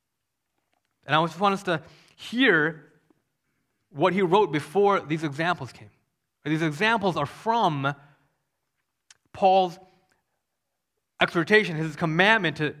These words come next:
to do it this way, because this is who Jesus is. And so just listen.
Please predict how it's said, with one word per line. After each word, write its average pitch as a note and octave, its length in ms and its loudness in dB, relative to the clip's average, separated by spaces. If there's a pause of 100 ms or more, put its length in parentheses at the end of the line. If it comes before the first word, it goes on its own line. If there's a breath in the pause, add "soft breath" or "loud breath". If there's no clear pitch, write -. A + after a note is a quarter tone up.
to E3+ 100 -10
do G#3 220 0
it F#3+ 120 -2
this G#3 220 0
way, C3+ 240 -8 (580)
because C#3+ 280 -6
this D#3+ 200 -12
is C3+ 100 -10
who C3 120 -12
Jesus A#2 320 -14
is. D3 140 -18 (3250)
And C#3+ 80 -12
so E3+ 60 -6
just E3+ 200 -10
listen. D#3+ 300 -6